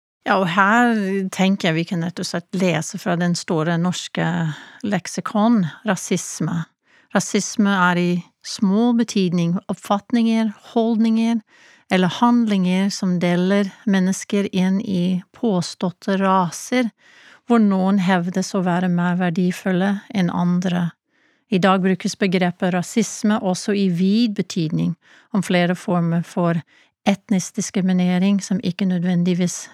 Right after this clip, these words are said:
bygger på forestillingen om menneskeraser, men som også skjer på ba-, basis av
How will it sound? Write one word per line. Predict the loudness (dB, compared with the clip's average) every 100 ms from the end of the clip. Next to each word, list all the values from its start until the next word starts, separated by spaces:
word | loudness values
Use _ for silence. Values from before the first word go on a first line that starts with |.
| -2
bygger | -2 0 -4
på | 0 0
forestillingen | 0 0 0 0 -2 0 0 0 -2 -2
om | 0 0 -2 _ -2
menneskeraser, | 0 -2 -2 0 2 0 -2 -2 -2 -2 _ _ _ -6
men | -4 -2
som | -4
også | -4 -4 -6
skjer | -2 -2 -2
på | -2 -2
ba-, | 0 -2 -2
basis | -2 2 2 0 -2 -4 -4 -12 -18 _ _ _
av | -4